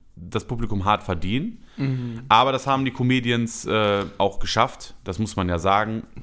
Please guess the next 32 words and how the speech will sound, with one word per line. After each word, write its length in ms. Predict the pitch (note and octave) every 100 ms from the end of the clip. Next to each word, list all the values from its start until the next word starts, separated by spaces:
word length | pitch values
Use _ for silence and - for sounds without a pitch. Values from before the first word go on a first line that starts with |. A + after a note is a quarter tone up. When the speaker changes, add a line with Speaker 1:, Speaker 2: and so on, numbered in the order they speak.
| - -
Speaker 1:
Mit, 220 | G2 E2+
mit 260 | - F2 -
Bravour. 540 | F2 E2 F2+ A2+ G#2+
Ja, 320 | F#2+ F#2+ G2+ - - -
<laughs> 220 | D3 - -
auf 100 | -
das 160 | G2+
andere 300 | G#2+ G2 -
gehen 220 | F2 F2+ E2
wir 60 |
jetzt 200 | E2 -
nicht 180 | D#2+ -
ein. 220 | D#2 D2 C#2+
Speaker 2:
Aber 300 | F3 G#3 G#3
man 80 | G3+
muss 80 | G3+
dazu 220 | E3 G3+
auch 220 | F3+ F3
sagen, 280 | D#3 E3+ E3+
dafür 460 | D#3+ D#3 E3+ D#3+ D#3
gibt's 220 | D3 D#3+ D#3+
ja 60 |
auch 40 | D3
einen 100 | C3+
Vorteil 240 | C#3+ C3+
für 100 | A2+
die 80 | A2+
Comedians, 480 | A2+ A2 G#2+ G#2+ G#2
ne? 80 | B2+
Ihr 120 | B2+
dürft 240 | D3 C#3+
halt 200 | B2 -